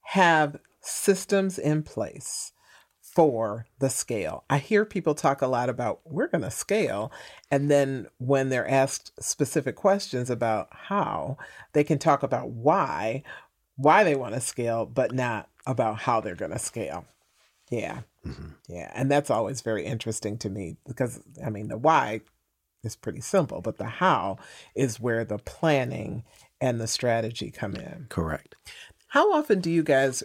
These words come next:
Speaker 1: revisit your business plan and your strategic plan?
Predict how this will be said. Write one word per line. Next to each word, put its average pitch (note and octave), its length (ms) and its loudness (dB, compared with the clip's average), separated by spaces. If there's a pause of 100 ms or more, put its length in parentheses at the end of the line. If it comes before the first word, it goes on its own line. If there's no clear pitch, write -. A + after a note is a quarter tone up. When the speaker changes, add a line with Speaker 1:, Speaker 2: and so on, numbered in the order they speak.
(100)
Speaker 1:
revisit C#3+ 500 4
your A#2+ 240 0 (180)
business C3+ 340 4
plan A#2 380 0
and A2 120 -2
your A2 140 -2
strategic A2 560 -4
plan? G#2+ 400 -10